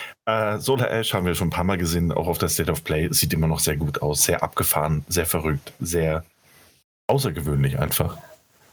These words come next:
Ähm, mal schauen. Also, ich muss ehrlich sagen,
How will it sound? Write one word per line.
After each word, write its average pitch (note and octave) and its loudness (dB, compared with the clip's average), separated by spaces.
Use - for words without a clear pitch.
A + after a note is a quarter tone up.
Ähm, F2 0
mal A#2+ 0
schauen. B2 0
Also, G2 0
ich G#2 -2
muss C#3 2
ehrlich A#2+ 2
sagen, B2+ 2